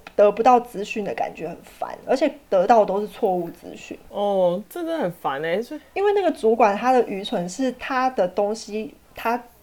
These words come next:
Speaker 1: 问完别人回来告诉你之后，你不用去知道这些业务的内容，光从他讲的话本身就是逻辑不通。
Speaker 2: <laughs> 这什么意思？<laughs> 有，有举例吗？就是他听完以后他没办法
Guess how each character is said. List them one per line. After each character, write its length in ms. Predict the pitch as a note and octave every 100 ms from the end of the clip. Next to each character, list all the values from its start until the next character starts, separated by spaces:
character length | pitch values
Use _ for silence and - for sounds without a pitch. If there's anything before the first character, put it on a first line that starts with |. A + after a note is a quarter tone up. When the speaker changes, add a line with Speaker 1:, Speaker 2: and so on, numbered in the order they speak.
| -
Speaker 1:
问 180 | A#3+
完 220 | F#3+ F3+ F3+
别 140 | F#3+
人 140 | D#3+ F3+
回 180 | G3
来 100 | F#3
告 200 | G3+ G#3+
诉 180 | G#3 G#3+
你 140 | F3+ -
之 200 | - F3+
后， 240 | F3+ - - - -
你 100 | A3
不 220 | - A3+
用 280 | B3+ D4 C4+
去 380 | - C#4 A#3 F#3
知 180 | - G#3+
道 200 | A3+ A#3
这 100 | G#3+
些 180 | A3 G#3
业 160 | G#3+ G3+
务 160 | F#3
的 120 | F3
内 200 | D3+ C#3
容， 160 | G#2+ - F#3+
光 240 | C4+ C#4+
从 220 | - F3+
他 160 | G#3+ G3+
讲 220 | F3+ E3+
的 80 | -
话 340 | - E3 - -
本 160 | E3
身 160 | F3 F#3+
就 60 |
是 100 | G#3
逻 200 | G3+ -
辑 180 | - -
不 80 | -
通。 220 | F3+ - - - -
Speaker 2:
<laughs> 240 | - -
这 240 | G#4 D#4 F4+
什 120 | B3
么 100 | F#3
意 180 | C#4+ D#4+
思？ 200 | - G#3 - - - -
<laughs> 500 | - G#4 F4 - -
有， 200 | B3 B3+
有 200 | A3 A#3
举 400 | A#3 - A3 G#3
例 260 | G#3 C#4 B3+
吗？ 260 | A3 G3 G#3+ - - -
就 140 | D#4
是 80 | F4
他 180 | G#4 F#4+
听 280 | - F4+ F#4+
完 220 | F4 A#3
以 20 |
后 100 | D4
他 140 | F#4+ D4
没 140 | B3+
办 120 | D4
法 300 | C#4+ G3+ -